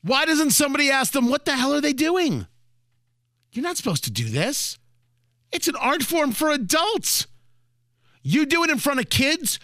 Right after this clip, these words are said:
people are gonna call you groomer." You know what I say about that? Nothing.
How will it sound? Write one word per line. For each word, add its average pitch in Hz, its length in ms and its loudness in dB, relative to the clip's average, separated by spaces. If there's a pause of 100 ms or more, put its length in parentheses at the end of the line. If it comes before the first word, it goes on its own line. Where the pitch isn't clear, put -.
(160)
people 202 240 -2
are 233 60 0
gonna 233 80 0
call 214 180 2
you 220 160 2
groomer." 160 400 0 (220)
You 165 100 0
know 220 80 2
what 240 120 0
I 233 80 2
say 254 200 2
about 254 240 0
that? 269 260 0 (680)
Nothing. 139 480 0